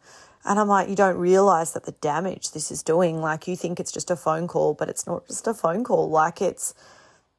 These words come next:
it's the energy that they gotta get in to talk to someone that is scared the fuck out of them. And it's not just a phone call." Like, it, it was horrendous.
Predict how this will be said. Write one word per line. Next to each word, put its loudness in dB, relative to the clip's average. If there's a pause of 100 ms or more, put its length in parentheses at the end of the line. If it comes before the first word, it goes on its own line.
(540)
it's -4
the 0
energy -2
that 4
they 6
gotta 4
get 0
in -2
to -4
talk 0
to -6
someone 0
that -4
is -4
scared -2
the -4
fuck -2
out 0
of -6
them. -6
And -4
it's -8
not 0 (320)
just -4
a -6
phone -4
call." -2
Like, -6
it, -4 (320)
it 0
was 0
horrendous. 0